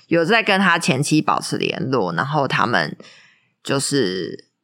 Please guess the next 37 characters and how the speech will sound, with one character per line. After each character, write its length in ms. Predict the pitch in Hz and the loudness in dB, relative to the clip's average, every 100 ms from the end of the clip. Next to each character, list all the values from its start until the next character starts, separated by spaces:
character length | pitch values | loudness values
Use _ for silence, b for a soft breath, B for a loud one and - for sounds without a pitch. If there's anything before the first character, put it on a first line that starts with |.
| _ _ _ _ | _ _ _ _
就 120 | 196 | 0
他 140 | 196 202 | 4 4
前 180 | 208 185 | 4 4
妻 120 | 202 | 4
也 100 | 185 | 4
很 160 | 156 | 2
鼓 160 | 165 170 | 4 4
励 120 | 175 | 2
他 240 | 147 196 170 | 4 2 2
走 280 | - 165 - | 0 -2 0
这 120 | 147 | 0
一 80 | 139 | 2
段 220 | 156 135 | 2 2
路 160 | 139 | 0
这 120 | - 139 | 0 -4
样 180 | - | -4
子。 200 | - - _ b b b b | -12 -14 _ b b b b
然 140 | - | 0
后 80 | 151 | 2
我 100 | 147 | 2
们 140 | 151 | 4
那 160 | 196 220 | 4 4
时 100 | 214 | 4
候 180 | 185 190 | 4 4
就 200 | 190 180 | 2 2
是 180 | 185 | 0
在 540 | 165 170 143 131 - - | 2 2 2 0 -4 -10
这 280 | - 170 139 | 0 2 2
第 280 | - 240 175 | 0 2 2
七 240 | - 170 | 2 2
天 240 | 156 160 165 | 4 2 2
认 160 | 156 | 0
识 180 | 143 151 | 2 0
的 40 | |
这 140 | 131 - | 2 0
个 80 | - | 0
阿 280 | - - | 0 -2